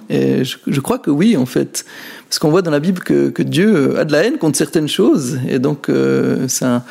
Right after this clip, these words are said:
euh, si, euh, si Dieu a de la haine <laughs> contre quelque chose, c'est qu'il a une bonne raison de l'avoir, et, et Dieu est pas en train de pécher en ayant ce, ce sentiment. Comme j'ai dit avant, ben, une émotion, c'est une évaluation de la réalité, et, et tout ce qui est, euh,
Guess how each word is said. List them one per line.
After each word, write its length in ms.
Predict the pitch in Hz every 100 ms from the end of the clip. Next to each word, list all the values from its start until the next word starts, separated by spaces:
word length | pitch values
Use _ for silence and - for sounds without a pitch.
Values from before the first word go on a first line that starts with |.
| - - - - _
euh, 60 | 269 - - - - - -
si, 600 | - - - 143 147 143
euh, 160 | 139 139 -
si 200 | - 160
Dieu 140 | 165 175
a 60 |
de 60 | 139
la 80 | 151
haine 160 | 165
<laughs> 40 | -
contre 300 | 156 139 151
quelque 200 | 143 131
chose, 120 | 196
c'est 100 | 175
qu'il 220 | - 139
a 80 | 139
une 160 | 143
bonne 120 | 160 185
raison 260 | 180 170
de 40 | 160
l'avoir, 300 | 139 175 208
et, 80 | 131 131
et 80 | 131
Dieu 200 | 143 151
est 40 |
pas 120 | 139 151
en 80 |
train 120 | 143 151
de 120 | 135
pécher 420 | - 160 156 -
en 140 | 165 139
ayant 200 | 147 147
ce, 240 | - 127
ce 140 | 123
sentiment. 460 | 139 143 139 165 202
Comme 640 | 269 - - - - - 160
j'ai 60 |
dit 100 | 151
avant, 220 | 147 170
ben, 160 | 156 139
une 140 | 143 147
émotion, 360 | 147 151 175
c'est 180 | 175 151
une 120 | 139
évaluation 540 | 147 165 170 165 - 226
de 80 | 277
la 60 |
réalité, 560 | 135 135 143 - 226 143
et, 80 | - - - - -
et 60 |
tout 120 | 175 220
ce 120 | 220
qui 240 | - 180
est, 240 | 160 170 156
euh, 380 | 143 139 139